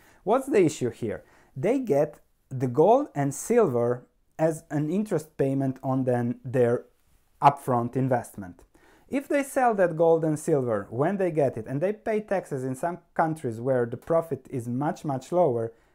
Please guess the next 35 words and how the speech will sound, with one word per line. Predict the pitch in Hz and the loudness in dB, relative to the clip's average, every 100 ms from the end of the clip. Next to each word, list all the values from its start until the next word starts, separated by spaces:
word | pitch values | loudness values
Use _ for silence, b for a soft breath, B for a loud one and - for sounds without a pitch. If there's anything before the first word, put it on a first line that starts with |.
| b _ | b _
is | 240 262 | -6 -2
that | 233 220 | -4 -4
the | |
Canadian, | - - 131 135 208 277 320 330 _ _ _ - | -6 -2 -2 0 0 0 -2 -4 _ _ _ -16
they, | 147 196 190 | -2 -2 -2
should | - 254 220 | -4 -6 -2
that | 202 185 | -2 0
be | 180 | -4
taxed | 160 160 - 139 | 0 -2 -2 -6
in | 123 | -4
Canada, | 139 135 202 302 311 | -2 -2 -4 -8 -4
or | 208 208 | -4 -2
should | 214 180 | -6 -2
they | 185 | -2
just | 165 175 - | 0 -4 -4
pay | 160 | -4
taxes | 156 143 135 131 | -2 -4 -6 -8
in | 120 113 | -8 -2
that | 135 - | -2 -2
country | - 214 226 254 254 b b b b | -4 -6 -4 -6 -6 b b b b
and | - 131 | -6 -2
that's | 135 131 - | 0 -2 0
it? | 160 254 - _ _ _ | 0 0 -12 _ _ _
Because | 170 190 | -2 -2
the | 175 | -2
money | 190 247 285 | 0 0 0
comes | - 143 135 | 0 0 0
from | - 131 | -2 -4
Canada. | 131 143 110 98 - b b b - | 0 0 0 -8 -12 b b b -12
So | - 139 127 127 - | 0 2 2 0 -8
you | 143 185 | -4 -4
can | 226 233 | 0 0
ask, | 214 202 - - _ _ | 0 -4 -8 -20 _ _
you | 196 | -4
can | 208 208 | 0 0